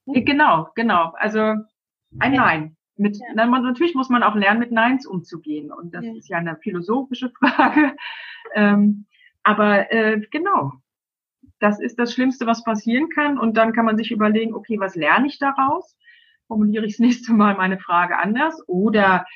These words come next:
Speaker 1: ähm, fordere ich das nächste Mal“, geht ja auch bei Honorarfragen auch so, „Honorarvereinbarung,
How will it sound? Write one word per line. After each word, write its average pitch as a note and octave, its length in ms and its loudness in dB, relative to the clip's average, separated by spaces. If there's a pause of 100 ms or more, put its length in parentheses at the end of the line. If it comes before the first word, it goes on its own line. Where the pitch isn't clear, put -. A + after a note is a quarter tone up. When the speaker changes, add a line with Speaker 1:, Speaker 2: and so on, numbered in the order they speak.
(260)
Speaker 1:
ähm, F3+ 460 0
fordere F3+ 300 0
ich F3 100 -12
das - 80 -16
nächste F#3 320 -2
Mal“, E3+ 160 4
geht F3 180 -6
ja D3+ 140 -2
auch - 100 -18
bei D3+ 180 -2
Honorarfragen E3 960 0
auch G3 220 -4
so, E3 220 -12
„Honorarvereinbarung, E3+ 880 -4